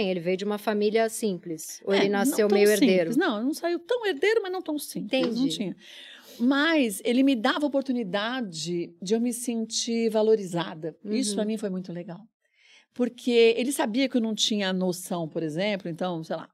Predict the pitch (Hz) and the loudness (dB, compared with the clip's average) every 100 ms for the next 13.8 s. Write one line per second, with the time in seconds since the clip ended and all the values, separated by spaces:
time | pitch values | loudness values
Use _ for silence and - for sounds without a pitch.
0 | _ _ - 151 180 180 196 202 180 160 | _ _ -14 -4 -2 0 0 -2 -2 0
1 | 175 185 202 208 185 165 147 143 131 - | 2 2 0 -2 -4 -4 -6 -8 -12 -14
2 | _ - - 190 156 175 190 165 165 - | _ -18 -14 -10 -10 -8 -4 -4 -6 -10
3 | 165 - 269 320 226 214 180 170 165 156 | -12 -10 -12 -10 -10 -10 -10 -8 -8 -6
4 | 160 208 233 214 202 - - - 190 196 | -4 -2 -2 -4 -10 -10 -12 -8 -8 -8
5 | 196 160 160 160 190 202 - - _ - | -12 -14 -10 -6 -6 -6 -10 -18 _ -6
6 | 185 220 190 175 - 233 214 196 208 _ | -6 -4 -8 -10 -10 -10 -4 -4 -4 _
7 | _ - 311 277 262 220 208 - 240 - | _ -4 -2 0 -2 -2 -4 -2 -2 -2
8 | 285 - 180 - - _ _ _ _ - | -10 -6 -4 -4 -12 _ _ _ _ -6
9 | 208 226 - _ _ - 214 - 208 208 | 0 0 -2 _ _ -4 -4 0 0 0
10 | 208 220 202 208 185 185 185 208 - 185 | 0 -2 -2 -2 -6 -6 -6 -4 -2 -4
11 | 175 185 185 190 185 190 175 170 156 170 | -4 -12 -10 -12 -10 -10 -8 -8 -8 -4
12 | 190 233 - 330 233 - 214 226 214 226 | -2 -2 -2 6 8 8 4 2 2 0
13 | 214 226 226 220 196 220 220 180 | -2 -2 -2 -2 4 4 2 -2